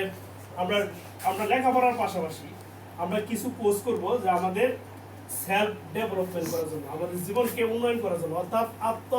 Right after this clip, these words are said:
উন্নয়ন বৃদ্ধি করার জন্য। যে কিছু ভাষা শেখা, যে এমকেএলটিসি সর্বদাই আপনাদের সেবায় নিয়োজিত দুই হাজার তেরো সাল থেকে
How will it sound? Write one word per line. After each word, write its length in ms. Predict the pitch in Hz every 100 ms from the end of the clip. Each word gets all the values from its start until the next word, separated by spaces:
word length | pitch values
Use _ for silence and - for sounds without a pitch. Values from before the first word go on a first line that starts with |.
| 240
উন্নয়ন 300 | 233 240 240 185
বৃদ্ধি 220 | 180 185
করার 160 | 175 160
জন্য। 140 | 143 - - - - - - - - - - -
যে 80 | 208 208 208
কিছু 180 | 254 269 220
ভাষা 200 | 208 202 190
শেখা, 240 | 185 - - - - - -
যে 100 | 208 226 233
এমকেএলটিসি 720 | 269 262 240 233 247 202 202 214 - - - - - - - - - -
সর্বদাই 580 | 208 226 240 220 214 214 - 214
আপনাদের 420 | 220 226 214 214 208 -
সেবায় 320 | 214 208 196 208
নিয়োজিত 360 | 214 190 196 214 269 - 151
দুই 120 | 214 190
হাজার 220 | 196 190
তেরো 180 | 214 214 202
সাল 120 | 185 160
থেকে 200 | 185